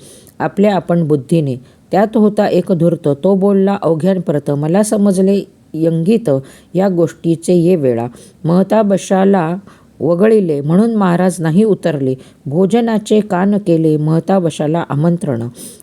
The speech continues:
आता येऊन दोघांसी बसून एका तांग्यासी, म्हणजे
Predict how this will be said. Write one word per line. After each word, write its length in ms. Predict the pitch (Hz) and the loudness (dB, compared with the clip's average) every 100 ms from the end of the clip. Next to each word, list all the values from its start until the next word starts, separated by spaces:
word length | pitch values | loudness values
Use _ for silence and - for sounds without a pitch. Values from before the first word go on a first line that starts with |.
| - | -6
आता 280 | 175 - 220 | -4 0 0
येऊन 320 | 208 208 208 | 2 2 0
दोघांसी 580 | 170 165 196 190 170 156 | 0 0 -2 -2 -2 0
बसून 380 | 156 - 226 | -2 -2 -4
एका 380 | 220 180 - 185 | -2 -2 -2 -4
तांग्यासी, 680 | 175 151 160 190 180 165 160 - - - _ 160 | -2 -2 0 0 0 -4 -4 -6 -20 -20 _ 0
म्हणजे 320 | 185 190 | 2 2